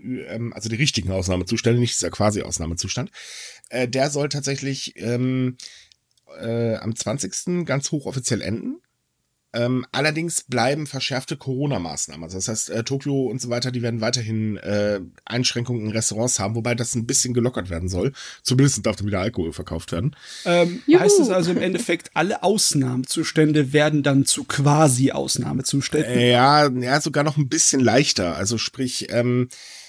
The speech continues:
Speaker 1: wie gesagt, es darf wieder Alkohol ausgeschenkt werden. Das ist, glaub ich, so der große Unterschied. Und, ähm, es werden auch wieder mehr Sachen aufmachen dürfen. Es gibt nur drei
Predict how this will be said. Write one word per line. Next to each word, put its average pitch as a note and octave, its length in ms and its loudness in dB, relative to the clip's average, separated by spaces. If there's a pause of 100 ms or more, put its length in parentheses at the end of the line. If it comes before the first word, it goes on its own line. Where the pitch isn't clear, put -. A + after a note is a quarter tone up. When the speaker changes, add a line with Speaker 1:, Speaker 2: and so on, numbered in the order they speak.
(160)
Speaker 1:
wie A#2+ 200 -4
gesagt, B2 240 2
es G2+ 60 -2
darf A2 140 2
wieder A2 120 2
Alkohol E2+ 280 -2
ausgeschenkt E2+ 380 -6
werden. F2+ 140 2
Das F2+ 80 -2
ist, F2+ 80 -6
glaub A2+ 120 2
ich, F#2 60 -4
so F#2+ 60 0
der G2+ 80 4
große A#2+ 280 2
Unterschied. F2 460 -2
Und, G#2+ 460 -6
ähm, G#2 140 -2
es G2 140 -4
werden A2 200 4
auch G#2 100 -2
wieder A2+ 100 0
mehr G#2 160 2
Sachen G2 240 -2
aufmachen F#2+ 440 -2
dürfen. F2+ 260 -4
Es D2+ 120 -4
gibt - 180 -8
nur C#3 280 2 (340)
drei A3 260 6